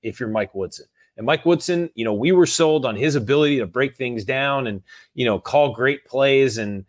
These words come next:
all this stuff. And he's really smart offensively and all this. We were told all of this stuff about his, 'cause his resume in the N B A,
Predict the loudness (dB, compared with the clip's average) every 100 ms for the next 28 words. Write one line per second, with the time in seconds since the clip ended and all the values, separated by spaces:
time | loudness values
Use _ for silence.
0 | _ _ 2 2 4 0 -2 0 0 0
1 | -6 -4 0 2 0 0 0 2 2 0
2 | -4 -4 -4 -2 -2 -2 -2 -4 -4 -6
3 | -2 0 2 4 4 4 2 0 -2 0
4 | 0 0 0 0 0 -6 -8 _ _ -4
5 | 0 2 2 4 4 2 0 0 -2 -2
6 | -2 -2 0 0 -2